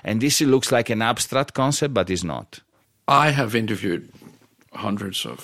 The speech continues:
Speaker 2: C E Os in my time. At my age, I'm sixty-three, a little bit older than you.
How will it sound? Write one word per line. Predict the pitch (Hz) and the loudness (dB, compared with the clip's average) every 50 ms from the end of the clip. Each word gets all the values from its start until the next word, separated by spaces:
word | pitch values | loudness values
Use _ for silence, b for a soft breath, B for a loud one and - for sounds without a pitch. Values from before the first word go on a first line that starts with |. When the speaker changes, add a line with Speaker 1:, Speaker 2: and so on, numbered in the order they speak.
| - | -12
Speaker 2:
C | - - - - - - 65 | -10 -10 -8 -8 -8 -8 -6
E | 69 | -6
Os | 62 52 - - | -8 -8 -8 -10
in | - - | -8 -8
my | 73 82 | -6 -6
time. | - - 95 90 85 87 | -6 -4 -6 -4 -4 -6
At | 87 - | -4 0
my | - 117 117 | 2 4 6
age, | 117 120 120 113 107 92 - 98 | 8 8 8 8 6 4 0 -2
I'm | 92 92 92 | -4 -4 -4
sixty-three, | - - - - - - - 80 - - - 127 123 123 | -6 -6 -6 -6 -8 -10 -10 -10 -8 -4 -2 0 2 2
a | 113 95 | 2 0
little | 101 104 98 | -2 -4 -2
bit | 95 104 98 | -2 -2 -2
older | 101 98 92 92 | -2 -2 -4 -4
than | 92 92 98 | -6 -4 -4
you. | 107 107 107 | -4 -4 -4